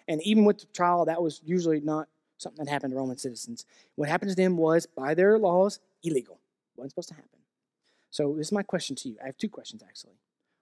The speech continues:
Why didn't they mention that earlier? They could have avoided a beating.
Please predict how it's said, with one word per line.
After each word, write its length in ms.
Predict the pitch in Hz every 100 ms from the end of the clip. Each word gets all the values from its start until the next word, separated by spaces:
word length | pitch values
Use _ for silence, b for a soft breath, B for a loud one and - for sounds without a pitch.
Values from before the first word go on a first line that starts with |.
| _ _ -
Why 340 | 131 147 214
didn't 240 | 175 175
they 100 | 196
mention 300 | 196 185 190
that 160 | 185 185 -
earlier? 360 | 120 85 _ _ _ _ _ _ _ _ _ _ _ _ _ -
They 80 | 127
could 180 | -
have 120 | 180 170
avoided 400 | 156 185 190 175
a 40 |
beating. 360 | 170 214 139